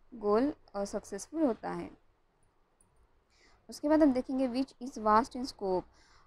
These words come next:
अ, बड़ा दायरा किसका है इन सभी में से? Teaching tactic। Teaching tactic क्या है कि teachers का behavior कैसा होता है, Instructional, अ, situation में वो किस तरह से behave करती हैं, और जब बच्चों की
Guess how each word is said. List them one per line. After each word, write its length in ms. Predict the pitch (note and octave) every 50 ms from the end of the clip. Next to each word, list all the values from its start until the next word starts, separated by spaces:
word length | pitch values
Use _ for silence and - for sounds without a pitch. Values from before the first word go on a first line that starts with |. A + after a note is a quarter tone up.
| _ _ -
अ, 300 | - G3+ G3+ G3+ G3+ G#3
बड़ा 420 | G#3 A3+ A3+ G#3+ A3+ A#3+ C#4 D4+ D#4
दायरा 380 | C4+ A#3+ A3+ G#3 G#3+ G#3+ A#3
किसका 380 | A#3 - A#3 A#3 - - - G#3+
है 220 | G#3+ C4 C#4+ - -
इन 140 | A3 A3 G#3
सभी 220 | - A3 G3 G3
में 200 | G3+ G3+ G3 G3
से? 260 | G3+ - C4 D#4+ G4+ G4+ - _ _ -
Teaching 360 | - A#3+ A3+ - - D4 D4 F4
tactic। 520 | - B3 A3 G3+ - _ - F#3+ F3 - _ _ _ _ _ _ _ -
Teaching 340 | C4 B3+ - - D4 C#4+
tactic 380 | C#4 C4 A#3+ A#3 _ - B3+ A3+ -
क्या 160 | B3+ A#3 A3
है 240 | A3+ A#3 B3+ D4 F#4 _ _ _ _ _ _ _ -
कि 300 | C4 C4 C4 C4+ C4 - -
teachers 260 | C#4 B3+ - C#4+ C4+
का 120 | - D4+ C#4
behavior 480 | A#3 A#3+ A#3 A#3+ A3+ A3 A3+ B3 A#3+
कैसा 340 | A#3+ - G#3+ G#3+ - - G#3
होता 340 | A3+ B3 G3 F3+ - G3 G3
है, 260 | G#3+ A#3 C4+ D4 D#4 - -
Instructional, 720 | A3 G#3+ - - - G#3 - - - C4 A#3+ B3 C4+ D#4+ - _ - - - - - - - -
अ, 260 | G#3 G3+ G3+ G3+ G#3
situation 580 | G#3 - B3 - - B3+ B3 A#3+ A#3+ - C4
में 140 | B3 B3 B3+
वो 100 | B3 B3+
किस 240 | B3 - B3+ A#3+ -
तरह 200 | C4+ A#3+ A#3+ B3
से 160 | C4 - C4+
behave 300 | A3+ G#3+ A#3 B3 G#3+ G#3+ - -
करती 320 | G#3 G3+ - - G3+ G#3+
हैं, 180 | A#3+ A#3 C4 -
और 320 | - - G#3+ G#3+ A3 A3+
जब 260 | G#3 G3+ A#3 A3+ G#3
बच्चों 300 | A3 G#3+ - - A3+ A3+
की 240 | A3 - C#4+ C#4+ D#4+